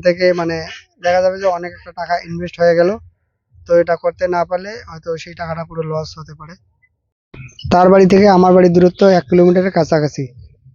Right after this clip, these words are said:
যেহেতু আমার কাছ থেকে পরামর্শ নিয়ে ঘরটা বানিয়েছে নতুন করে কবুতর খামার শুরু করার জন্য, আর সেজন্য আমি তাকে বলেছিলাম আমি আমার সর্বোচ্চ দিয়ে চেষ্টা করব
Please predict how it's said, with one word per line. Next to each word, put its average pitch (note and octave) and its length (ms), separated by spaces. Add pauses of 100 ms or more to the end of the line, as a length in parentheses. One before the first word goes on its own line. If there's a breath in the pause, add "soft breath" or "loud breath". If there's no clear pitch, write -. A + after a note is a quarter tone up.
যেহেতু F3 280 (140)
আমার F3+ 180
কাছ F3+ 160
থেকে F#3+ 220
পরামর্শ E3+ 360
নিয়ে F3 200
ঘরটা D#3 320
বানিয়েছে D#3+ 440
নতুন E3 280
করে E3+ 220
কবুতর D#3+ 360
খামার E3 280
শুরু D#3+ 160
করার D#3 320
জন্য, C3+ 180 (760)
আর D3 260 (140)
সেজন্য F3 320 (120)
আমি F3+ 120
তাকে E3+ 220
বলেছিলাম E3+ 460 (800)
আমি E3 220 (160)
আমার F3+ 240
সর্বোচ্চ D#3+ 360 (120)
দিয়ে F3+ 180
চেষ্টা E3+ 340
করব E3 220